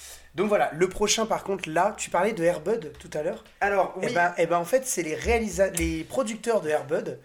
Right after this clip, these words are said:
Speaker 2: Ah, je vous parlerai, hein, d'un truc à la fin du podcast, moi, qui, qui m'a interloqué ce matin quand je suis, j'ai regardé la collection D V D de, de, de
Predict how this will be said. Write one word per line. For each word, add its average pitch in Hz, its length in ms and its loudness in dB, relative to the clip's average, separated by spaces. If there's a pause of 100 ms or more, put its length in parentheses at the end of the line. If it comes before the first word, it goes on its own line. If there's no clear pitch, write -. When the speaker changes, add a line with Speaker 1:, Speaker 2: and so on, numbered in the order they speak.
Speaker 2:
Ah, 156 40 -4
je 156 80 -6
vous 160 60 -8
parlerai, 170 340 0
hein, 139 140 -2
d'un 113 140 -4
truc 147 280 -10
à 143 60 -2
la 120 100 0
fin 147 120 -10
du 135 100 -8
podcast, 131 400 -6
moi, 117 140 -10
qui, 98 280 -14
qui 101 140 -18
m'a 104 100 -10
interloqué 123 520 -6
ce 127 100 -10
matin 120 360 -8
quand 101 100 -14
je - 80 -16
suis, 92 220 -12
j'ai 95 100 -12
regardé 107 240 -8
la 107 100 -4
collection 107 320 -10
D 104 80 -10
V 104 100 -12
D 110 140 -8
de, 101 240 -10
de, 92 260 -12
de 87 360 -18